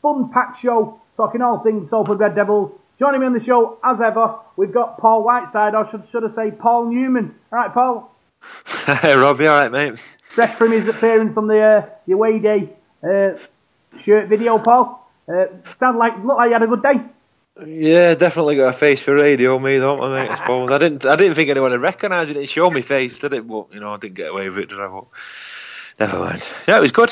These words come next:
Speaker 2: I enjoyed it, mate, and the kids enjoyed it, and I think, you know, they did really well. Junior Sal's little lad did really well as well, didn't he? So, uh,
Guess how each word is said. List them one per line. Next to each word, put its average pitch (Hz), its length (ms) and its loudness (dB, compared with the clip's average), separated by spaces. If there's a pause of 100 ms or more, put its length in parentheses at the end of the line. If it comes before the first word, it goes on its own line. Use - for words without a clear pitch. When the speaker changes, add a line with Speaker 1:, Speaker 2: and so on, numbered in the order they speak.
(100)
Speaker 2:
I 156 60 -2
enjoyed 143 360 0
it, 156 80 -8
mate, 143 240 -8
and 110 220 -14
the 104 260 -10
kids 117 240 -10
enjoyed 104 400 -4
it, 101 80 -4
and 101 120 -8
I 98 40 -10
think, 107 300 -12 (180)
you 98 80 -20
know, 98 200 -10
they 95 100 -8
did 98 180 -4
really 98 220 0
well. 107 180 2
Junior 110 300 -4
Sal's 113 300 0
little 98 160 -4
lad 98 160 -4
did 92 160 -10
really 95 200 -6
well 101 200 -4
as 98 100 -8
well, 107 160 -2
didn't 107 160 -10
he? 107 60 -8
So, 104 340 -6
uh, 104 120 -2